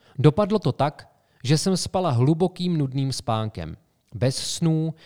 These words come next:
ale za to s děsivě zmateným probuzením. Podcast se mi líbil dost, tak jsem si pustila i ten předchozí o závazcích,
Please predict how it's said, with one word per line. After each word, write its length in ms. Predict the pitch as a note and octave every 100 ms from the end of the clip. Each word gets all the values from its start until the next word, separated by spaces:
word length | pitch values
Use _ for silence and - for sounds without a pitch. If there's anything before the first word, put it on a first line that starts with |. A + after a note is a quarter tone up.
| -
ale 180 | C#3 E3
za 120 | F3
to 160 | G3 A#2
s 100 | A2
děsivě 560 | D3 D3+ - D#3 D#3
zmateným 520 | A#2+ A#2 A#2+ A#2+ A#2
probuzením. 680 | G#2+ G#2+ A2+ A2 G#2+ F#2 F2 - _ _ _
Podcast 520 | D3 - F#3 F3 -
se 120 | F#3
mi 80 | F3
líbil 300 | F3 F3 F#3+
dost, 440 | F#3 D#3+ - - - _ -
tak 140 | G#2+
jsem 160 | - B2
si 140 | B2+
pustila 420 | A2+ B2 - C3
i 100 | B2+
ten 180 | A#2 G#2+
předchozí 560 | - C#3 - C#3 A#2+ -
o 60 |
závazcích, 840 | F#2 F2+ E2+ G2 G#2+ - D#3 E3